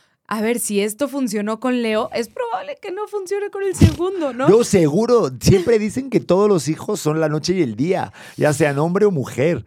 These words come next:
Speaker 2: O sea, son completamente diferentes. Entonces, prepárate de nuevo para tener, eso sí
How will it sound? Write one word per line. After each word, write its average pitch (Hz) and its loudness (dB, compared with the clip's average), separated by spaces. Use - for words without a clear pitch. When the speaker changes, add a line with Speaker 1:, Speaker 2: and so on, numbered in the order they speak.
Speaker 2:
O - -20
sea, 123 0
son 147 -2
completamente 180 0
diferentes. 135 -2
Entonces, 147 0
prepárate 143 4
de 190 2
nuevo 180 4
para 208 2
tener, 147 -4
eso 170 0
sí 127 -4